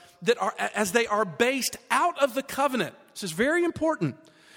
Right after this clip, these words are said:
The covenant is not based on living out the stipulations. It's just like what we talked about last week.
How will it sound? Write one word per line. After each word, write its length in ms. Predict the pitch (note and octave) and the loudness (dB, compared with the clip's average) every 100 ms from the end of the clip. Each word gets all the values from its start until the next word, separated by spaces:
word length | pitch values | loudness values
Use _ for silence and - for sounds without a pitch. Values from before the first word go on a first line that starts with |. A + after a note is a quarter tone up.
| - - | -20 0
The 140 | G3 | 0
covenant 600 | A#3+ - D4 F#4 F4+ C4 | 2 0 2 2 0 -2
is 200 | A#3 F#3+ | -2 0
not 340 | A3 B3+ - D3 | 2 2 0 0
based 340 | A3+ B3+ - - | 2 2 -2 0
on 180 | G#3 | 2
living 320 | G3+ A3 A3 G3 | 2 0 0 0
out 180 | G3 | -2
the 80 | F#3+ | 0
stipulations. 1080 | F3+ G#3+ - F3 G3 D4 - D3 A2+ - - _ _ - - | 0 0 2 2 2 2 -2 -4 -8 -12 -14 _ _ -14 -2
It's 140 | C4+ | 0
just 140 | F4+ | 4
like 100 | D#4+ | 2
what 100 | B3+ | 2
we 80 | A3+ | 0
talked 280 | G3 G3 - | 0 -2 2
about 180 | E3 D#3+ | 0 2
last 380 | F#3+ C#4+ B3+ F3 | 0 0 -2 -4
week. 180 | C#3+ | -4